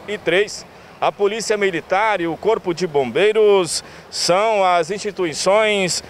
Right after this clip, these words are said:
responsáveis para fiscalizar, cumprir as normas do decreto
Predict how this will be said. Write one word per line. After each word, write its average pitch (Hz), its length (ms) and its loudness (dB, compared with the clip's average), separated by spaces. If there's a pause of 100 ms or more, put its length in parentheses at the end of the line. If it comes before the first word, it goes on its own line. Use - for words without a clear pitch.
(120)
responsáveis 196 1600 0 (260)
para 190 180 4
fiscalizar, 202 800 -2 (400)
cumprir 226 720 -2 (420)
as 196 220 0
normas 214 480 2
do 202 140 -6
decreto 202 840 2